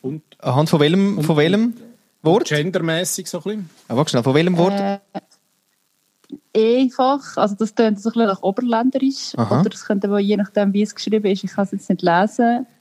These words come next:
Speaker 3: Ähm, zu Luzern, ich wohne neben zu Luzern, die sind sehr viel. Also schreiben sie ja statt ich oder ich, schreiben sie ich.
Speaker 2: Ah.
Speaker 3: Ich komme zu dir vorbei heute.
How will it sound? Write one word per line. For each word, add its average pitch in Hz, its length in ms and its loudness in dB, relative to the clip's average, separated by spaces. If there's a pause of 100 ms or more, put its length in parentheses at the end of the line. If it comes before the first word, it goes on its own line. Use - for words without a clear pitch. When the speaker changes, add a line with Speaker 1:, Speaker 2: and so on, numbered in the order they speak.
(340)
Speaker 3:
Ähm, 185 440 0 (380)
zu - 140 -6
Luzern, 196 480 2 (420)
ich 202 200 2
wohne 202 220 4
neben 208 220 0
zu - 160 -6
Luzern, 190 480 -2
die 202 100 -4
sind 196 160 -4
sehr 190 280 0
viel. 196 180 -2
Also 180 140 -4
schreiben 196 240 -4
sie 202 60 -2
ja 196 60 0
statt 190 240 -6
ich 208 440 -2 (260)
oder 190 240 -6
ich, 208 340 -4
schreiben 190 200 -4
sie 190 140 -4
ich. 175 420 2 (280)
Speaker 2:
Ah. 131 680 2
Speaker 3:
Ich 185 160 0
komme 190 340 -2
zu 180 160 -4
dir 185 340 0
vorbei 175 640 -2
heute. 160 240 -4